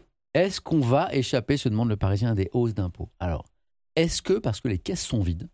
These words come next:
est-ce que le gouvernement de Michel Barnier, qui, qui existe toujours pas d'ailleurs, il est tout seul pour l'instant, il a pas de ministre,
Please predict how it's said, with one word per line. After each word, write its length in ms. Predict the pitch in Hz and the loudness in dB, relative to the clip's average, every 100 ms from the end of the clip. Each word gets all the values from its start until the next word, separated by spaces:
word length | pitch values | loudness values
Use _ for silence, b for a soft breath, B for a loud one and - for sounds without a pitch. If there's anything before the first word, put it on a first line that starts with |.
| _ _ _ _ _ _ _ - | _ _ _ _ _ _ _ -2
est-ce 200 | 131 - | -2 0
que 80 | |
le 320 | 214 185 135 151 | 2 4 2 0
gouvernement 560 | 110 101 107 101 107 | -2 -2 0 0 0
de 40 | 120 | 0
Michel 220 | 92 113 | -2 -2
Barnier, 340 | 104 90 117 | 0 0 -2
qui, 160 | 160 92 | -4 -6
qui 140 | - | -4
existe 220 | 87 95 | -4 -2
toujours 200 | - 104 | -2 -2
pas 120 | 87 160 | -2 -2
d'ailleurs, 180 | 131 | -2
il 80 | 143 | -2
est 40 | 87 | -4
tout 120 | 104 | -6
seul 160 | - | -8
pour 140 | - 90 | -8 -6
l'instant, 200 | 87 123 | -6 -6
il 100 | 104 | -6
a 40 | |
pas 120 | 82 90 | -4 -4
de 40 | |
ministre, 300 | 92 120 - | -4 -6 -10